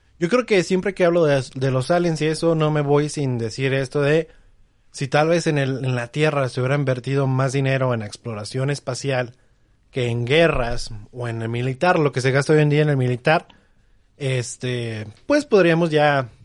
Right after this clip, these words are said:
haber explorado más cosas, ir más lejos, porque tendríamos, eh, ahora sí que el, el dinero para hacerlo. Pero, pues, o sea, después de escuchar esos podcasts también es de,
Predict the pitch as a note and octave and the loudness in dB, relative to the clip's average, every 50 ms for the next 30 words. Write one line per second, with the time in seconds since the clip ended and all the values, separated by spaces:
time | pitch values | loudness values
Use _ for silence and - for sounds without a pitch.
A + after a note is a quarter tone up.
0 | - - - - - - D3+ C#3+ C#3 C#3+ C#3 - - C#3 B2+ A#2+ B2+ C3 C3 C3+ | -20 -20 -20 -20 -14 -6 -2 0 0 0 -2 -2 -2 -4 -2 -2 -2 -2 -2 -2
1 | C3 B2+ A#2+ - - E3 F#3 F3+ F3+ E3+ E3 - - - C#3 C3+ C3+ B2+ C3 C3 | -2 -4 -4 0 2 4 4 4 4 2 2 0 -2 -8 -6 -6 -4 -2 0 0
2 | C#3 C3+ C3 C3 C3+ D#3+ D#3+ - E3 D3+ D#3 D#3 - - _ _ _ _ _ _ | 0 0 0 0 0 0 0 0 -2 -2 -2 -4 -8 -18 _ _ _ _ _ _
3 | _ _ _ _ _ _ _ - - C#3+ B2+ C#3+ B2+ C3 B2 B2 A#2+ A#2+ B2 B2 | _ _ _ _ _ _ _ -4 -4 -4 -4 -2 -4 -4 -4 -2 -4 -2 -4 -4
4 | A#2+ - B2 A2+ A2+ A2+ A2+ A2 B2 A#2 - B2 A#2 G#2+ G2+ F#2 F#2+ - - B2 | -4 -4 -4 -4 -4 -6 -6 -8 -8 -8 -8 -6 -6 -6 -8 -10 -12 -12 -8 -6
5 | A#2+ A2+ A2 A#2 A#2 A#2+ A#2 A2+ - A#2 A#2 A#2+ - G#3 A#3 G3 D#3 E3+ - - | -4 -4 -2 -2 -2 -2 -2 -2 -4 -4 -6 -2 0 0 2 2 2 0 0 -4
6 | _ - _ _ _ _ _ - - - - - - _ - - - G3+ G#3 A#3 | _ -20 _ _ _ _ _ -20 -20 -20 -20 -20 -20 _ -14 -4 2 4 6 8
7 | B3 B3 A#3 A#3 A3 - F3+ - G#3 G3 F#3+ F3+ - G3 G#3+ B3+ B3+ A3 G3 - | 8 8 6 4 -2 -2 0 2 4 6 4 4 4 2 0 0 0 -2 -2 -2
8 | G3+ G#3 G#3 G3+ G3 F3+ - F#3 F3+ - - F#3+ - F#3 D#3+ D3+ D#3 D#3+ E3 E3 | 0 0 0 -2 -4 -4 -2 -2 -2 0 -2 -2 0 2 2 2 2 2 0 0
9 | D#3+ E3+ E3 D#3 D3 C3+ A#2+ | 0 2 2 4 2 2 0